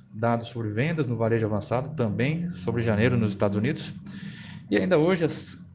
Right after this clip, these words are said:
quatro da tarde, haverá a divulgação da ata da última reunião de política monetária do fed, o Federal Reserve, também lá no zewa.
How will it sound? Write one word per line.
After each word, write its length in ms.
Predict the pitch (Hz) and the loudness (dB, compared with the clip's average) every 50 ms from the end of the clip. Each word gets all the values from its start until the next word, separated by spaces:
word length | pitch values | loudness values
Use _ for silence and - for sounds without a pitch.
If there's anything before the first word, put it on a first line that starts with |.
| - - | -10 -2
quatro 260 | - 143 135 - 135 | 0 0 0 0 0
da 120 | 131 139 | -2 0
tarde, 320 | 135 - 139 143 156 151 151 | 2 2 2 2 2 2 2
haverá 220 | 135 139 135 143 | 2 2 2 2
a 40 | 147 | 2
divulgação 560 | 135 139 139 143 135 139 123 131 - 147 147 | 2 0 -2 0 2 2 2 2 2 0 2
da 180 | 139 131 120 127 | 4 6 6 6
ata 200 | 139 135 - 135 | 4 4 2 4
da 100 | 127 120 | 4 4
última 340 | 123 135 139 139 - 135 123 | 4 4 2 0 -2 0 0
reunião 300 | 127 135 127 123 135 135 | 2 2 2 2 0 0
de 80 | 131 | -2
política 380 | 131 - 127 131 123 - - 127 | -2 0 0 0 0 -2 -4 -2
monetária 340 | 123 123 113 - 127 131 139 | -2 -2 0 0 -2 -2 -2
do 80 | 147 | -4
fed, 400 | 139 - - 123 131 131 110 107 | -6 0 2 2 4 4 2 -2
o 40 | 98 | -4
Federal 380 | - - 110 113 120 123 123 135 | -4 -4 -4 -2 0 0 0 0
Reserve, 380 | 135 117 107 113 127 127 123 | 0 0 2 2 2 0 -2
também 380 | - - 135 123 107 101 113 117 | -4 -4 -4 -2 0 0 0 2
lá 120 | 120 123 | 2 2
no 120 | 135 139 120 | 2 2 4
zewa. 420 | 110 104 101 92 90 - - - | 4 4 4 4 2 -2 -8 -14